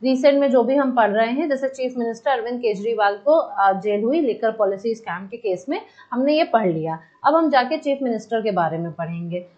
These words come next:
अब हम देखेंगे कि क्या कोई चीफ मिनिस्टर होते हुए किसी को जेल हो सकती है या हुई है, कैसे function करेंगे,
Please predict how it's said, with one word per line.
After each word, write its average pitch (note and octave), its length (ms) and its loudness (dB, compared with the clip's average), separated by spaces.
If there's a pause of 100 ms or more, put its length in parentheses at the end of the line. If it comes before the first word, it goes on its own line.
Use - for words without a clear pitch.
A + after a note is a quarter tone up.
(140)
अब C4 100 2
हम E4+ 140 4
देखेंगे C#4 460 2
कि D4 140 -4
क्या C4 280 4 (400)
कोई C#4+ 140 4
चीफ C4+ 280 -6
मिनिस्टर B3+ 380 -2
होते B3 260 0
हुए B3 160 2
किसी A#3+ 240 -6
को A#3+ 120 0
जेल G#3+ 280 0
हो G#3+ 120 0
सकती A3+ 440 -6
है A3 140 -2
या A3 120 0
हुई A3+ 320 -2
है, G#3+ 140 0
कैसे A3 300 -6
function A#3 420 -10
करेंगे, G#3 460 -4